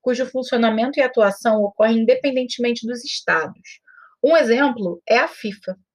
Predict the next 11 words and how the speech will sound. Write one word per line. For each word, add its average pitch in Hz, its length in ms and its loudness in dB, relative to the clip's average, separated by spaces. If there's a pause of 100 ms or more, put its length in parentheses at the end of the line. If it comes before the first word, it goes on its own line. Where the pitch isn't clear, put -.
(880)
De 269 120 -2
forma 392 320 -2
semelhante 208 680 0
às 185 100 -4
organizações 185 800 -6
internacionais 175 680 -10
privadas, 165 760 -2 (240)
as 196 160 2
organizações 226 760 2
não 269 460 4
governamentais, 202 920 0